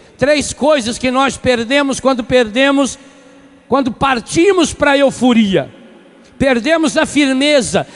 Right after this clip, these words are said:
tornamos-nos umas pessoas molengas, fracas. Tornamos-nos umas pessoas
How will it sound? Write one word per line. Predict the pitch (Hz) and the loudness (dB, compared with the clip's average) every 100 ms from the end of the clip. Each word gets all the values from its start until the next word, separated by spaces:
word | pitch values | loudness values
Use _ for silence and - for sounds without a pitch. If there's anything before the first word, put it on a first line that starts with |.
| - | -6
tornamos-nos | 285 285 320 311 311 269 190 - | -2 0 2 2 2 2 0 -4
umas | 269 320 - | 0 0 0
pessoas | 302 285 - 311 208 | -2 -2 0 -2 -2
molengas, | 262 294 254 277 311 285 220 196 - - | 0 0 2 2 0 0 -2 -2 -8 -16
fracas. | - - 320 302 - 220 139 - - - _ _ _ _ _ _ _ - | -6 -2 -2 -4 -2 -4 -4 -14 -20 -20 _ _ _ _ _ _ _ -4
Tornamos-nos | 294 294 320 349 339 233 | 0 2 2 2 2 4
umas | 311 302 | 2 0
pessoas | - 277 - 294 330 330 311 | 0 -2 0 2 4 2 0